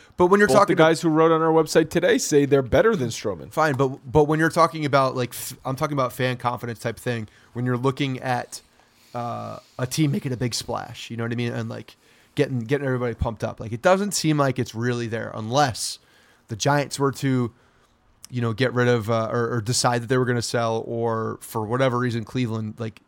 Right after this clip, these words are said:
Speaker 1: people have been talking about them selling their pitchers for probably a year now, but they haven't sold one.
Speaker 2: Cleveland's not gonna sell. They're in a wild card. <laughs> Like, they're in the playoffs. You, how do you sell that to your fan
Speaker 1: You
Speaker 2: base?
Speaker 1: don't.
Speaker 2: "Yes,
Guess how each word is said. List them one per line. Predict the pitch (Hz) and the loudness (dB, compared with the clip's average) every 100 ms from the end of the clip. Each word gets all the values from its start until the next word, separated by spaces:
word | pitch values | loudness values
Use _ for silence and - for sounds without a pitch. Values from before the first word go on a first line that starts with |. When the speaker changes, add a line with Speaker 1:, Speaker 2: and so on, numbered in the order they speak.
| - | -14
Speaker 1:
people | 113 113 107 _ _ _ _ - | -8 -8 -8 _ _ _ _ -10
have | 113 | -6
been | 117 | -4
talking | 139 139 135 | 0 0 0
about | 120 113 | -2 -2
them | 113 | -4
selling | - 117 110 | -2 -4 -6
their | 113 | -6
pitchers | 113 - 107 | -4 -4 -6
for | - 110 | -6 -6
probably | - 113 110 110 | -6 -6 -4 -4
a | 107 | -2
year | 127 165 120 | 4 4 4
now, | 117 113 107 _ _ _ | -2 -10 -12 _ _ _
but | - | -8
they | 117 | -6
haven't | 117 113 | -6 -4
sold | 120 110 | -6 -2
one. | 151 156 113 107 - _ | 2 2 2 -8 -14 _
Speaker 2:
Cleveland's | - 151 165 170 175 143 | -4 4 6 6 4 4
not | 143 | 2
gonna | 131 123 | 2 0
sell. | 127 104 | 2 2
They're | 107 110 | 2 0
in | - 135 | 2 0
a | |
wild | 123 113 113 | 2 4 2
card. | - 95 87 | 0 -6 -6
<laughs> | _ _ _ _ _ | _ _ _ _ _
Like, | 139 139 - | -2 0 0
they're | 180 147 | 2 2
in | 151 151 | 4 4
the | 170 | 4
playoffs. | 123 151 131 98 - - _ - | 6 6 6 2 -8 -18 _ -4
You, | 160 | 2
how | 147 202 | 8 8
do | 233 | 6
you | 240 | 0
sell | - 165 | 0 2
that | 160 151 | 4 2
to | - | 2
your | 147 | -2
fan | - 135 131 | 2 0 2
Speaker 1:
You | 160 | 0
Speaker 2:
base? | 185 | 2
Speaker 1:
don't. | 220 143 135 | 2 2 4
Speaker 2:
"Yes, | 139 - | 4 4